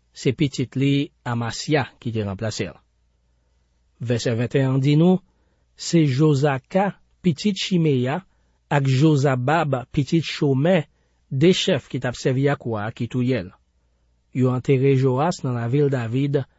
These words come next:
nan kav fanmi an. Se Amasya, pitit gason li, ki monte wa nan plas li. Amasya, se te nevyèm wa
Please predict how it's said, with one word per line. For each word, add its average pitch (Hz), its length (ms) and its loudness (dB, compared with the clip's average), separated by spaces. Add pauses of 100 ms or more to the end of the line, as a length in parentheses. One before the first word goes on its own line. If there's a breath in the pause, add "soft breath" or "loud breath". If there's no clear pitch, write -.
(260)
nan 120 260 -4
kav 117 260 -4
fanmi 123 380 0
an. 110 140 -10 (800)
Se 131 380 -2
Amasya, 139 680 -2 (140)
pitit 127 320 -8
gason 135 400 -2
li, 120 180 -2 (600)
ki 143 100 0
monte 127 240 0
wa 113 200 -2
nan 110 140 -6
plas 110 300 -10
li. 95 120 -10 (2250)
Amasya, 156 840 4
se - 260 -6
te 135 440 2
nevyèm 139 580 4
wa 147 220 2